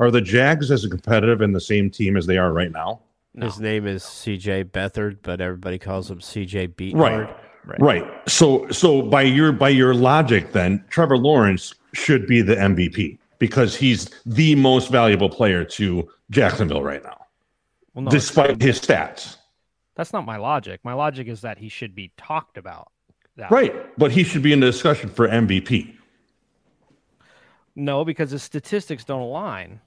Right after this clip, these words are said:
Speaker 2: So here, here are the statistics.
Speaker 1: But he's an accurate thrower. So his accuracy and everything that goes along with it, he should be because, but Trevor Lawrence, again, he's a game manager. I mean, I, you know, he's,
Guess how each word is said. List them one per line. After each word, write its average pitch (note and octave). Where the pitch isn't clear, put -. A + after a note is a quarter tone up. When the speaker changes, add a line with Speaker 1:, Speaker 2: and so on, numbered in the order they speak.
Speaker 2:
So D3
here, D3
here D#3
are F#3
the D#3+
statistics. D3+
Speaker 1:
But D3+
he's D3
an C#3+
accurate B2
thrower. E3
So C#3
his B2+
accuracy G#2+
and B2+
everything B2+
that A2+
goes A#2
along G#2+
with F#3
it, -
he D3
should E3+
be E2+
because, G2+
but C3
Trevor C#3+
Lawrence, C#3
again, G2+
he's G#2+
a G2+
game C#3
manager. D#2+
I A#2+
mean, A2+
I, A2+
you A#2
know, A#2+
he's, B2+